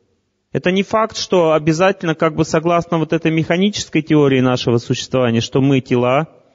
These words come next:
что мы тела, у нас нет души. Вот, мы живем за счет того, что просто нервная система работает. Если согласно этой теории, если, как бы, они,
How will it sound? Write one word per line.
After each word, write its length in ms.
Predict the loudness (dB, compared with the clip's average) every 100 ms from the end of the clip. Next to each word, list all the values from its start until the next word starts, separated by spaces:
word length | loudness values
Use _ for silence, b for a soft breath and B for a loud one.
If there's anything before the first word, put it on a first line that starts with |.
| _
что 220 | -8 -2
мы 160 | 0 -2
тела, 500 | -4 -2 -2 -4 -10 -20
у 140 | -12 -6
нас 260 | -6 -4
нет 220 | -6 -6 -8 _
души. 560 | -14 -12 -8 -4 -4 -6 _ _ _ _ _ _ _ _ _
Вот, 320 | -6 -6 -4
мы 140 | -4 -4
живем 460 | -2 -2 -2 -4 -12 -12
за 200 | -6 -6
счет 260 | -6 -8
того, 220 | -6 -4
что 260 | -6 -6 -8
просто 520 | -6 -6 -4 -4 -6
нервная 400 | -4 -4 -4 -8
система 380 | -10 -6 -4 -2
работает. 500 | -2 -2 -4 -6 -10 _ _ _ _
Если 180 | -6 -2
согласно 440 | -4 -2 -2 -2 -4
этой 180 | -4
теории, 600 | -4 0 2 2 0 -2 -6 _ _ _ -14
если, 360 | -2 -2 0 -4
как 220 | -4 -6
бы, 280 | -4 -4 -6 -14 -20 -12
они, 420 | -6 -4 -2 -4